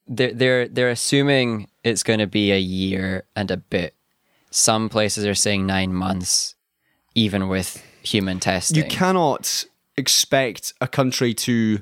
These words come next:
Speaker 2: just stay inside for a year.
Speaker 1: Yeah. Yeah, so, so there's a lot of chat about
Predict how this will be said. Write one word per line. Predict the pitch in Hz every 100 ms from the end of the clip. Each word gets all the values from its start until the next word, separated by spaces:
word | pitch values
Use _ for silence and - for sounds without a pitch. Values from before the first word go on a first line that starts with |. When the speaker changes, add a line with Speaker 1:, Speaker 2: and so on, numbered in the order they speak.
| - _ _ _ _ _ -
Speaker 2:
just | 147 -
stay | - - 147 143
inside | 123 120 - 147 101 87 -
for | 170 - 113 104 -
a |
year. | 113 151 139 -
Speaker 1:
Yeah. | 107 - - _ _ _ _
Yeah, | - 98
so, | - 120 -
so | - 135 131 127 120 -
there's | 117 113 127 131
a | 131
lot | 127 120
of | -
chat | 117 107
about | 98 104 98